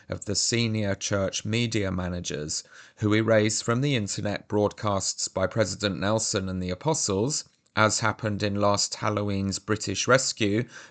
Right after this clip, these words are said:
by three apostles and a church historian in twenty twenty-one, the nanosecond the apostles stopped talking, and within twenty-four hours of Russell and Wendy Nelson addressing all of Europe recently.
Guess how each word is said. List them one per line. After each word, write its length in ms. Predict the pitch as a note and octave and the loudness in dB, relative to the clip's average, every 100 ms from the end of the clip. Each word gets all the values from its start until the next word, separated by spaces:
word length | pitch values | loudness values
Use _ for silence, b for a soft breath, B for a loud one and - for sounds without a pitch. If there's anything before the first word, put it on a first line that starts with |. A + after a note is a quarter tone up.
| - | 2
by 160 | G#2+ G#2 | 4 4
three 340 | - A#2+ A#2 | 2 2 4
apostles 720 | A2 - G2+ - G2 G#2+ G#2 | 4 2 -2 -2 0 -2 -2
and 120 | G2+ | -4
a 40 | G2 | -2
church 380 | - G#2+ F2 - | 4 4 4 -2
historian 680 | - - B2+ A2+ G2+ A2 | -4 0 2 2 2 0
in 120 | G2+ G2 | -2 -2
twenty 360 | A2+ G2+ - | -2 -2 -4
twenty-one, 880 | - A2 G2 - G#2+ A#2+ G2+ G2+ A#2+ B B - | -4 -2 -2 -4 2 2 2 0 -4 B B 2
the 200 | G#2+ A2 | 8 8
nanosecond 1000 | A2+ C#3 D#3 B2 G#2 - G2+ - G#2 G2+ | 6 2 4 4 4 4 2 2 0 2
the 100 | G#2 | 0
apostles 480 | G2 A2 - G#2 G2 | 2 0 0 -2 -4
stopped 320 | - G2+ - | -2 -2 -2
talking, 600 | B2 A2+ A2 F#2+ F#2 C3+ - _ _ | 0 0 0 -4 -4 -8 -12 _ _
and 220 | - G#2 G#2 | -2 0 2
within 360 | A2+ A#2+ A#2 | 4 4 2
twenty-four 680 | G#2+ B2 A2+ A2 - A2+ G#2+ - | 2 -2 0 -2 2 4 4 4
hours 480 | B2 G#2+ E2 F2 | 4 4 4 0
of 160 | G2 G#2 | -2 2
Russell 500 | G#2+ - B2+ A#2 A2+ | 2 2 2 2 0
and 200 | G2 G2 | -2 -2
Wendy 340 | G2+ G#2 A2+ | 0 0 0
Nelson 520 | A2 G2+ F2+ - G2+ F#2+ | 0 0 0 -2 0 -2
addressing 600 | F#2 A2 G2+ - G2 G2 | 0 2 2 0 -2 0
all 320 | A2+ A#2 A2 | 0 2 2
of 120 | F2+ | 0
Europe 400 | A2 A#2 G#2 - | 2 4 2 0
recently. 680 | G2 F2 F2 G1+ A1+ C2+ | -4 -2 -4 -6 -10 -10